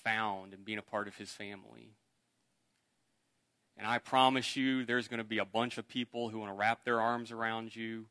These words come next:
and help you and pray for you and encourage you as you grow in your relationship with God.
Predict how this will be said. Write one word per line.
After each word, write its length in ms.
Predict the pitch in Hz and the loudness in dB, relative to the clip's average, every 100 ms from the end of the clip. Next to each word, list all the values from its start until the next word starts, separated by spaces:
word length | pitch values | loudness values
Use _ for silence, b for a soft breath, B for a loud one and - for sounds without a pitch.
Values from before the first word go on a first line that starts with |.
| _ b b b b | _ b b b b
and 80 | 87 | -12
help 380 | - 117 117 120 | -2 -2 -4 -4
you 200 | 117 110 | -4 -4
and 120 | 95 | -8
pray 300 | - 117 117 | 0 2 2
for 180 | - 117 | -2 -6
you 220 | 117 113 | -4 -4
and 80 | 98 | -6
encourage 540 | - 117 104 95 - | -8 -4 -4 -4 -8
you 260 | 98 98 101 _ _ _ _ _ _ _ _ _ _ _ | -14 -16 -20 _ _ _ _ _ _ _ _ _ _ _
as 100 | 104 | -14
you 80 | 104 | -12
grow 220 | 101 107 | -4 0
in 60 | 107 | 0
your 100 | 104 | -2
relationship 580 | 104 101 98 107 - 107 | -2 -2 -4 -6 -12 -14
with 120 | 104 | -8
God. 400 | 110 104 95 95 | -4 -4 -4 -10